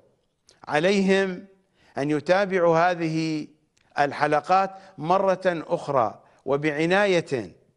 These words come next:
وبدقة، وأن يلخصوا المطالب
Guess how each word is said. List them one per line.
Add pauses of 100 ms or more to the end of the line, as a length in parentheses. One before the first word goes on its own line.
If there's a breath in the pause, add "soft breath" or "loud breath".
(140)
وبدقة، (800 soft breath)
وأن
يلخصوا
المطالب